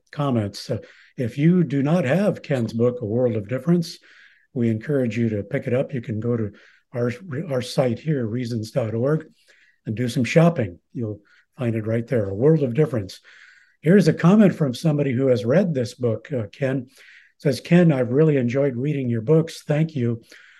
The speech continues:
I'm currently reading A World of Difference. I have family members and friends who think that all religions are similar and all paths lead to God.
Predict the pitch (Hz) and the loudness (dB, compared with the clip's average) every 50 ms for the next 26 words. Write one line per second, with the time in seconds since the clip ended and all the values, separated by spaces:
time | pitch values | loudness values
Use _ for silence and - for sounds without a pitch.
0 | _ _ _ 160 139 131 123 117 - - - 175 175 175 165 139 139 131 123 123 | _ _ _ -4 -2 -2 -2 -4 -6 0 4 6 6 6 6 2 0 -2 -2 -2
1 | 143 160 165 151 143 135 120 113 113 120 135 151 143 113 120 104 101 113 160 165 | 0 2 2 2 0 -2 -2 -4 -2 0 0 0 0 0 -2 -4 0 2 2 2
2 | 165 139 117 101 95 - - - - - - - - - _ _ _ _ _ _ | 2 0 -4 -4 -6 -10 -16 -18 -20 -20 -20 -20 -20 -20 _ _ _ _ _ _
3 | _ 143 139 139 131 135 143 127 117 - - 156 160 170 170 165 156 143 143 143 | _ -6 -4 -2 0 2 0 0 0 0 0 2 4 6 6 6 6 4 2 0
4 | 135 135 127 113 127 120 113 - - 156 147 147 143 123 - 127 113 - - 156 | 0 -2 -2 -2 -4 -4 -4 -4 -2 -2 -2 -2 -2 -4 -4 -6 -8 -4 -4 -4
5 | 143 - - 147 120 123 131 143 143 131 135 127 131 139 131 120 139 127 113 120 | -4 -2 -2 -2 0 2 2 2 0 0 -2 -2 0 -2 -2 -2 -4 -4 -4 -4
6 | 117 101 - - - 196 180 156 123 117 120 123 117 - - - - - _ _ | -4 -6 -6 -4 0 2 2 2 2 0 -2 -4 -6 -10 -16 -20 -20 -20 _ _
7 | _ _ 135 120 117 117 127 139 143 135 135 - - 151 139 135 135 120 113 110 | _ _ -6 -4 -4 -2 2 2 2 2 0 -2 -2 -2 0 0 0 -2 -4 -10
8 | - 160 151 131 143 143 127 113 - 123 101 117 135 139 123 104 104 101 | -12 -10 -8 -6 -4 -4 -6 -6 -6 -6 -2 0 0 0 0 -2 -4 -6